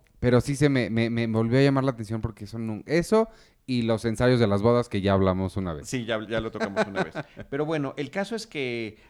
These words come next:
Speaker 2: el amigo Roy,
Speaker 1: Ajá.
Speaker 2: eh, después de que van y le piden, él con mucho gusto accede a hacerle las notas, le hacen la nota para, para Jerry, para George, para,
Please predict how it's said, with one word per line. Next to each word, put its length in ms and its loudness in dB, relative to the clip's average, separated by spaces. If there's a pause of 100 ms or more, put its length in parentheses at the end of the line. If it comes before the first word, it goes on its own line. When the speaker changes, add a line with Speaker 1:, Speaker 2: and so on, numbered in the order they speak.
(120)
Speaker 2:
el 240 -4
amigo 360 0
Roy, 340 -2 (160)
Speaker 1:
Ajá. 340 -6
Speaker 2:
eh, 320 -12
después 320 -10
de 100 -12
que 120 -10
van 220 -8
y 40 -10
le 120 -10
piden, 320 -10
él 120 -8
con 140 -8
mucho 240 -8
gusto 260 -6
accede 300 -8
a 40 -8
hacerle 280 -14
las 160 -8
notas, 300 -10
le 60 -10
hacen 180 -16
la 60 -12
nota 200 -10
para, 380 -6
para 360 -8
Jerry, 340 -6
para 300 -10
George, 400 -14
para, 460 -18